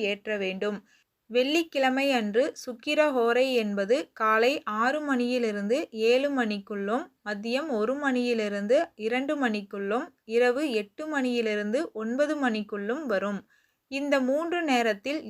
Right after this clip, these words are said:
ஏதாவது ஒரு நேரத்தை தேர்வு செய்து இந்த தீபத்தை ஏற்ற வேண்டும். இந்த தீபத்தை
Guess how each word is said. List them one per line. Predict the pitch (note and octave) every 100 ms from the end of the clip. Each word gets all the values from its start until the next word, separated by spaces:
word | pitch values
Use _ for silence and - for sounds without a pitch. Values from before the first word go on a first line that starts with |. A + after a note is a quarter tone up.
| G#3+
ஏதாவது | A3+ B3+ C4+ D4 D#4
ஒரு | C#4+ A#3+
நேரத்தை | G#3+ G#3 A3 G#3 G3+ C4 C#4
தேர்வு | A3 A#3 A#3+
செய்து | A#3+ G#3+ G3+ A#3+ F4
இந்த | A#3 A3+ A3+
தீபத்தை | G#3 A3+ B3 A#3 B3+ E4+
ஏற்ற | B3 G3+ G#3
வேண்டும். | G3+ F#3+ F#3+ G3+ F#3 _ _ _ _
இந்த | C4 C4 C4+
தீபத்தை | A3+ C#4 D#4+ E4 D#4